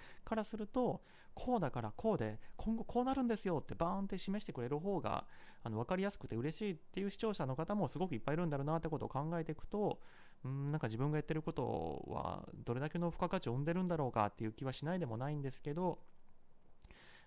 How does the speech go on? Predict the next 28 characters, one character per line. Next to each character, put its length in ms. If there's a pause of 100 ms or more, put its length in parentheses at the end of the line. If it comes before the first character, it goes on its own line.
ま 180
あ 40
ま 180
あ、 40
た 120
だ、 380 (320)
ま 220
あ、 40
特 180
に 120 (160)
ビ 80
ジ 80
ネ 80
ス 120
パ 140
ー 40
ソ 140
ン 80
の 80
方 300
で 100
す 100
と 100
か、 140
そ 180
う 60
い 40
う 220